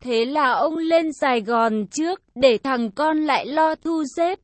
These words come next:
và gửi gắm nhà cửa. Mái trường vẫn như vậy,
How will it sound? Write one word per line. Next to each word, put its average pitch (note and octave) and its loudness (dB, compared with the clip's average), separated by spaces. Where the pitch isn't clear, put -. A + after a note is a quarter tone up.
và C4 2
gửi A#3 -4
gắm A#3+ 2
nhà D4 2
cửa. G#3 0
Mái B3 0
trường B3+ 0
vẫn A3+ -2
như E4 -2
vậy, B3+ 0